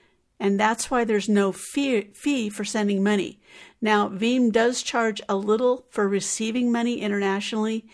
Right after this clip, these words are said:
and for converting funds from U S currency to local international currency. Number fourteen, another one of my favorites, and a tool that I've been using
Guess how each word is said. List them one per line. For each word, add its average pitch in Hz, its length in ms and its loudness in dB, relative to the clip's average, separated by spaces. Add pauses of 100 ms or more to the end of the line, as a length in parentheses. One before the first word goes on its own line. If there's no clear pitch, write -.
(280)
and 202 180 -4
for 202 80 -4
converting 208 600 0
funds 208 720 -2 (320)
from 196 220 -4
U 233 180 4
S 226 180 0
currency 196 720 -2 (280)
to 208 160 2
local 196 640 2 (240)
international 185 480 0
currency. - 560 -12 (1500)
Number 208 220 4
fourteen, 240 720 2 (640)
another 185 400 2
one 202 160 2
of 214 80 0
my 240 160 0
favorites, 254 760 -2 (460)
and 233 140 0
a 233 80 -2
tool 302 540 0
that - 260 2
I've 214 260 0
been 226 200 -2
using 190 600 -2